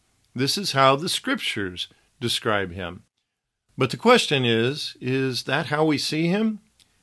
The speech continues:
Have we experienced that he is good? We've all heard John three sixteen, and that God so loved the world that he gave his only begotten Son. We live in the world,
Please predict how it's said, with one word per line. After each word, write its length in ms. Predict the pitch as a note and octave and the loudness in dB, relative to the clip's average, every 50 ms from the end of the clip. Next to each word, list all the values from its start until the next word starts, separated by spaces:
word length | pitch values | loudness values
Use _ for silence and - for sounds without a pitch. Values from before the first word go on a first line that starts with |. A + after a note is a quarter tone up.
| _ _ _ - | _ _ _ 0
Have 280 | B2+ B2+ C3 C3 A#2 A2+ | 4 4 4 4 2 0
we 200 | B2 C3+ C#3 C#3+ | 2 2 2 2
experienced 1120 | C#3 B2+ B2+ - - - - B2 B2 B2 C3 C#3 D3+ F#3 G#3+ - - - - - B2+ A#2+ | 2 0 -2 -2 -4 -2 0 0 0 2 2 2 0 -2 -2 -6 -8 -10 -12 -12 -8 -2
that 240 | A#2 C#3 C#3+ D3+ D3 | 0 0 0 0 -2
he 320 | - - - D#3+ D#3+ D#3+ D#3+ | -6 -6 -4 0 2 2 2
is 200 | D#3+ D#3+ - - | 2 2 0 0
good? 500 | - D#3 D#3 E3 F3 F#3+ F#3+ G#3 F#3 - _ _ _ _ _ _ _ _ _ _ _ _ _ _ _ _ | 2 4 6 6 6 4 2 -2 -6 -10 _ _ _ _ _ _ _ _ _ _ _ _ _ _ _ _
We've 180 | - - D#3 D#3+ | 0 2 4 6
all 220 | A3 C4 B3+ F3 A#2 | 6 8 6 6 4
heard 320 | C3 E3+ F#3+ F3+ D#3 B2+ | 4 6 6 6 6 6
John 320 | G#2+ A#2 C#3+ C#3 C3+ B2+ A#2+ | 2 0 0 0 0 0 -2
three 220 | - C#3+ C#3 B2 | -2 -4 -4 -4
sixteen, 880 | - - C3 A#2+ - - - - - D3+ D3+ B2+ A2 G#2 A2 B2+ C3+ - _ _ _ _ _ _ | -2 -2 -2 -2 -2 -4 -4 -2 -2 0 0 0 0 0 -2 -4 -8 -12 _ _ _ _ _ _
and 160 | - A2+ A2+ A#2 | -6 -2 0 0
that 160 | A#2+ A#2+ G#2+ | 0 2 4
God 300 | B2 D#3 D3+ D3+ C3 A2 | 6 6 6 6 4 0
so 220 | - - D3+ D3+ | 0 0 2 2
loved 260 | B2+ - C#3+ D3 B2 | 4 4 4 2 2
the 100 | A2+ A#2 | 2 0
world 300 | A#2+ C#3+ D#3+ D#3+ D#3 B2+ | 2 4 6 6 6 6
that 100 | A#2+ A#2+ | 4 2
he 60 | G2+ G2+ | 0 2
gave 220 | G2 C#3 D3 C3+ | 2 0 0 0
his 120 | A#2 F#2+ | 0 0
only 200 | C3+ C#3+ C#3+ B2+ | 0 0 0 0
begotten 400 | A2 A2 G#2+ B2 B2+ C3 B2+ B2 | 0 0 2 2 0 0 -2 -4
Son. 480 | - - C#3+ D3+ D#3 C#3 A#2+ A#2+ C3 B2+ - _ _ _ _ _ _ _ _ _ _ _ _ _ | -2 0 2 4 4 4 4 2 0 -2 -6 _ _ _ _ _ _ _ _ _ _ _ _ _
We 120 | - A2+ A#2 | 0 2 4
live 200 | A#2+ D#3 G3 A#3 | 6 6 6 6
in 80 | A#3 | 6
the 80 | F3+ D3+ | 4 4
world, 500 | A2 A#2 A2+ A2 A#2+ D3+ F3+ F3+ - | 4 4 4 4 4 2 0 -2 -6